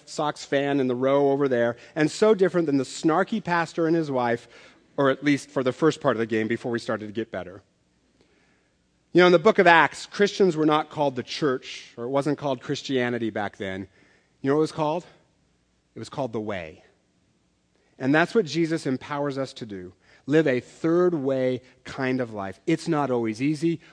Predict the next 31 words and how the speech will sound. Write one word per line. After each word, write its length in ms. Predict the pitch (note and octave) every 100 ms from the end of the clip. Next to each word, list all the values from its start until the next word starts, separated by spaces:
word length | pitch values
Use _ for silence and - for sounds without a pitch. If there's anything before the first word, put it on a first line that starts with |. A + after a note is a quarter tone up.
| _
We 200 | C3 E3
will 160 | E3 C#3
mess 260 | C3 -
up, 220 | D#3 F#3+
just 240 | - D#3+ -
like 180 | E3+ D#3
I 160 | D3
did, 380 | D#3 E3 G3 G3 - - -
but 140 | D#3
Jesus 440 | C3+ F3+ G3 G3+
will 120 | E3 C3+
remind 480 | C3+ C3 D3 F3
us, 200 | G#3 G#3+ - _
Jesus 380 | - F3+ E3+ D#3+
will 160 | D3
empower 580 | B2 B2 - G#3+ G#3 C#3
us 200 | A#2 - - -
to 100 | D#3
be 100 | D3
none 240 | D3 E3
of 80 | E3+
the 80 | E3+
above 320 | C#3 C#3 B2+
kinds 240 | C3 C3
of 100 | C3
people, 320 | - B2+ B2
as 160 | C3 B2
he 120 | A#2+
did 280 | A2+ D#3 F3
for 160 | - F#3
me 340 | B2+ A2+ A2